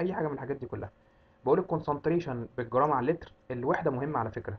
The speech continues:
يعني ده هتفيدنا في العملي أكتر من النظري، يعني الحتة دي كده مش مهمة معايا في النظري. الكونسنتريشن بالجرام على اللتر، جرام لكل لتر، يعني ده التركيز. التركيز بي إيه؟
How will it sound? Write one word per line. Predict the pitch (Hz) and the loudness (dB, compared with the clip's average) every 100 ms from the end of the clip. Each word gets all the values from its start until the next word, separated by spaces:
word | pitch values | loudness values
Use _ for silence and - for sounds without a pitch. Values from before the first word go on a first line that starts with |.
| - | -8
يعني | 113 | -6
ده | 117 | -4
هتفيدنا | 135 - 143 139 | -4 -4 -4 -2
في | |
العملي | 117 113 107 - | 2 2 2 -2
أكتر | - 123 | -4 -4
من | 110 107 | -6 -4
النظري، | 104 101 101 - _ _ | -6 -6 -10 -16 _ _
يعني | 110 | -6
الحتة | 110 151 147 | -4 0 0
دي | |
كده | 160 165 | 0 -2
مش | 135 | -2
مهمة | 135 139 | -4 0
معايا | 117 120 | 0 0
في | |
النظري. | 107 98 95 _ _ _ _ _ _ _ _ _ - | -2 -6 -8 _ _ _ _ _ _ _ _ _ -10
الكونسنتريشن | 110 - 117 127 120 156 160 | -8 -6 -6 -4 0 0 0
بالجرام | 123 - 127 160 160 | -4 0 2 2 2
على | 120 113 | 2 0
اللتر، | - - - _ _ 113 | -2 -8 -20 _ _ -4
جرام | 117 156 180 - | 2 4 2 -4
لكل | 117 - 135 | -2 0 2
لتر، | 113 - - - _ _ 110 | 0 -2 -18 -20 _ _ -10
يعني | 107 | -2
ده | 143 | -2
التركيز. | 175 180 220 127 - _ _ _ _ _ _ _ - | -2 -2 -6 -6 -14 _ _ _ _ _ _ _ -16
التركيز | - 123 - 139 | -6 -6 -4 -6
بي | 127 | -6
إيه؟ | 147 | -6